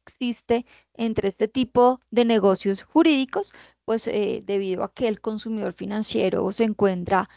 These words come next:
en ocasiones en situaciones de debilidad, inferioridad, indefensión, subordinación, desconocimiento, y, pues, en ese sentido se le exige a la entidad financiera,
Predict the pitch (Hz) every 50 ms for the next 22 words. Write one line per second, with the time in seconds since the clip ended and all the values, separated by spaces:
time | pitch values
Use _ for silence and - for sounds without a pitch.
0 | _ _ _ _ - - 214 208 202 - - 247 214 - - - - 254 254 240
1 | 220 208 220 262 - - - _ _ _ - - 202 196 190 180 - _ _ _
2 | _ _ - - 240 - 233 233 214 226 214 208 190 185 185 175 - 226 220 220
3 | 220 202 202 190 180 175 202 220 208 202 202 202 208 202 202 - - 202 190 190
4 | 185 175 185 185 196 196 202 202 202 196 185 185 - 208 - 185 - - 220 214
5 | 208 208 208 - - 202 196 196 190 185 175 175 180 - - 220 214 220 220 208
6 | 196 233 226 233 - - - 220 214 208 208 202 196 - - 190 190 208 226 240
7 | 233 214 208 202 - 302 311 - _ - - _ _ - 226 214 - - 185 185
8 | - 196 185 190 185 180 180 180 202 226 233 226 - - 190 180 175 185 - -
9 | 226 214 214 202 - - - 202 180 208 196 196 202 214 214 - - 233 202 185
10 | - - 185 196 220 220 226 - - 208 190 180 180 185 208